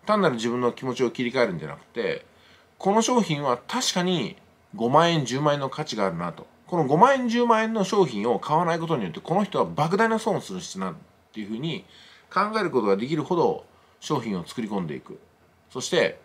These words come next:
商品を買った人の評判をちゃんと真正面から聞いていく。その繰り返しは自分のビジネスを育てるんじゃないかなと思いますし、その過程で様々なエピソードを生んでいくんじゃないかなと思いますよね。だからね、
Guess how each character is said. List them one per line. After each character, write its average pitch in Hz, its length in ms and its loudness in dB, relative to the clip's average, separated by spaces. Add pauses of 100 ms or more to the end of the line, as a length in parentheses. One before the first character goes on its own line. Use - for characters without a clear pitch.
(240)
商 - 180 -2
品 104 160 -4
を 80 40 -6
買 - 160 -10
っ - 20 -20
た 110 80 -4
人 - 160 -6
の - 60 -6
評 101 180 -2
判 107 200 0
を 98 80 -2
ち - 120 -10
ゃ 214 60 2
ん 226 100 -4
と - 160 -6 (120)
真 - 120 -6
正 127 140 -4
面 95 120 -6
か 78 80 -14
ら 73 80 -18
聞 - 160 -14
い - 20 -14
て 64 100 -16
い 67 60 -14
く。 - 140 -20 (400)
そ - 160 -2
の 196 100 2
繰 196 100 -4
り 185 80 -4
返 98 160 2
し 190 120 -4
は 170 100 2
自 107 140 -2
分 104 120 -2
の 104 100 -2
ビ 104 120 -2
ジ 95 60 -2
ネ 82 80 -4
ス 78 140 -12
を 87 40 -8
育 95 240 -2
て 98 100 -8
る 85 80 -6
ん 78 40 -8
じ 73 60 -12
ゃ 73 40 -12
な 76 80 -12
い 71 40 -16
か 76 100 -16
な 82 120 -8
と - 100 -18
思 - 80 -20
い - 20 -18
ま 82 60 -18
す - 80 -12
し、 135 220 -6 (300)
そ - 120 -8
の 135 80 -2
過 131 140 -2
程 143 100 -4
で 160 140 -2
様 120 200 -2
々 87 180 -2
な 80 60 -4
エ 95 60 -6
ピ - 80 -14
ソ 78 160 -8
ー - 20 -10
ド 123 100 0
を - 200 -2 (220)
生 - 80 -8
ん 202 40 -4
で 185 80 -2
い 185 60 -4
く - 100 -6
ん 196 60 -4
じ 156 80 -10
ゃ - 20 -16
な 151 100 -14
い 147 40 -16
か 147 100 -20
な 165 120 -14
と - 80 -20
思 - 80 -20
い - 20 -20
ま 160 60 -20
す - 60 -20
よ 160 100 -16
ね。 123 160 -14 (760)
だ 98 120 -10
か 85 100 -10
ら 80 60 -10
ね、 107 240 -6